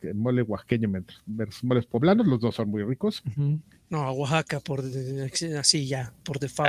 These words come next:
Speaker 1: Ah, bueno, ya. Water-, hay muchas cosas, no le hagas caso. Watermelon Gameplays dice,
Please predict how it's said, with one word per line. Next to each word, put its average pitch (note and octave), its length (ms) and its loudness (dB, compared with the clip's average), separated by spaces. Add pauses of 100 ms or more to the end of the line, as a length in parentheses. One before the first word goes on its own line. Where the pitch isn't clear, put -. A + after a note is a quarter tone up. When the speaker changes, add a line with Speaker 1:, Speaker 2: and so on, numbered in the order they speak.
Speaker 1:
Ah, F#2 580 2
bueno, A#2+ 240 8
ya. A#2+ 300 8 (440)
Water-, E3+ 360 10
hay A#3 120 12
muchas F#3+ 280 8
cosas, A#2 380 6
no C#3 140 6
le C3 100 8
hagas A2+ 200 4
caso. G2 240 -4
Watermelon A3 640 10
Gameplays G#3 400 10
dice, D#3+ 520 10